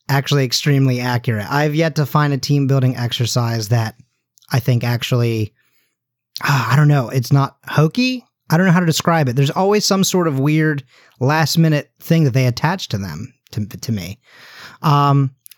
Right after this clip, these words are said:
for you, ah, I would guess, see, the thing is that part of me thinks that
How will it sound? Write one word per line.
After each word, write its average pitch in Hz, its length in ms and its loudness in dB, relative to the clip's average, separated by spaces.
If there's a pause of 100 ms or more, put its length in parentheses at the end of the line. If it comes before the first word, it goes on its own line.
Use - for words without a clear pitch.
(120)
for - 300 -2
you, 202 800 0
ah, 143 340 -2
I 170 200 0
would 170 280 -2
guess, 185 600 0 (720)
see, 175 140 2
the 170 60 2
thing 226 200 0
is 185 120 2
that 151 280 -2
part 175 220 0
of 151 60 0
me 151 120 2
thinks 139 280 0
that 135 160 -2